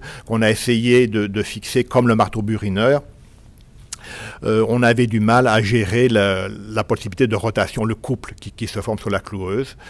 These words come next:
Et une autre difficulté qu'on a eue, c'est lorsque on appuyait sur la cloueuse, qu'il faut l'appuyer pour, euh, enfoncer le palpeur et la déclencher. Donc vous allez voir ici ce qui se passe en bas,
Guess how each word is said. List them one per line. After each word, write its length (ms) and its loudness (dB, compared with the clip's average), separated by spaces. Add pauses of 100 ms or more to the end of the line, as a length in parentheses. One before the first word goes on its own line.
(460)
Et 320 2 (200)
une 180 10
autre 160 8
difficulté 640 2
qu'on 200 2
a 160 4
eue, 200 2
c'est 280 2
lorsque 540 4 (180)
on 300 0
appuyait 400 4
sur 160 -4
la 100 0
cloueuse, 300 -4
qu'il 100 -4
faut 140 -6
l'appuyer 640 2
pour, 440 2
euh, 100 -2 (160)
enfoncer 400 6
le 60 4
palpeur 440 2
et 60 0
la 120 2
déclencher. 760 0 (540)
Donc 200 0
vous 140 0
allez 200 6
voir 320 4
ici 280 -4
ce 60 -12
qui 120 -4
se 100 -8
passe 260 2
en 120 -2
bas, 280 2